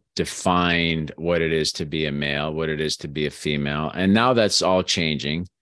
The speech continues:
And I think it's creating a big confusion as well. And that's as far as I'm gonna go for this stuff. And now being a male in such a society,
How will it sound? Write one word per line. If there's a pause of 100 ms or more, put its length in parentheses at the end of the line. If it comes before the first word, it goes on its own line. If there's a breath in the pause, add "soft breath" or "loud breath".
(280)
And (460)
I
think
it's
creating
a
big
confusion (120)
as
well.
And
that's
as
far
as
I'm
gonna
go
for
this
stuff. (420 soft breath)
And (440)
now
being
a
male
in
such
a
society,